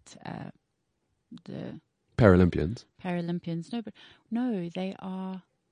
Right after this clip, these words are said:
Speaker 1: differently able.
Speaker 2: Th-, that is the word that we got told that we need to
Speaker 1: Yes.
Speaker 2: use, 'cause it is right. They're
Speaker 1: Yes.
Speaker 2: differently able.
Speaker 1: <laughs>
Speaker 2: So, um, in a couple of weeks, we're gonna have the Paralympians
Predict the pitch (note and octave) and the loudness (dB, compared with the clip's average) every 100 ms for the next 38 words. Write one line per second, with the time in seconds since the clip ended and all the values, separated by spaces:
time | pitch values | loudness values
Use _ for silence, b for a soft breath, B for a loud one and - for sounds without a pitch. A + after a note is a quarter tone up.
0 | _ _ _ _ _ _ - A3 A#3+ A3 | _ _ _ _ _ _ -6 -4 -4 -6
1 | A3 - E3 - - - - C#3+ D3 D#3 | -10 -12 -12 -12 -12 10 12 12 12 12
2 | E3 D3+ C3 B2+ A2+ G#2+ G2+ G2 F#2+ F2+ | 12 12 12 12 10 2 2 2 4 2
3 | E2+ E2+ E2 E2 E2 E2 E2 G2+ F2+ F#2 | 2 0 0 0 4 4 2 0 0 -2
4 | E2+ C#2+ - - F#2+ G#2 G#2 - F2 E2+ | 0 -2 -2 -4 0 2 2 0 2 4
5 | - - A3+ A3+ - - F#3+ F#3 F#3+ F3+ | 4 2 2 -4 -4 10 12 12 12 12
6 | F#3 F3 G3+ B3 A3+ A3+ G3 - F#3 E3+ | 10 12 8 10 10 10 8 8 10 12
7 | E3+ D3+ D#3 D3+ C#3 C#3 D3 C#3 | 10 10 10 12 12 12 8 6